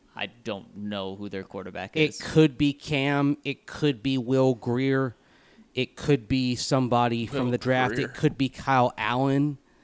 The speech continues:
Speaker 2: I'd say Kyle Allen is the leader in the clubhouse right now.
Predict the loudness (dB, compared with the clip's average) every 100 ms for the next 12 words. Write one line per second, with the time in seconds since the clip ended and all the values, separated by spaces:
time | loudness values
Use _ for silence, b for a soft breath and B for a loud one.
0 | b b b b -4 2 2 2 0 6
1 | 6 6 4 6 4 2 -4 -2 2 2
2 | 2 -2 -2 -2 -2 -4 -4 -4 -6 -6
3 | -10 -6 -4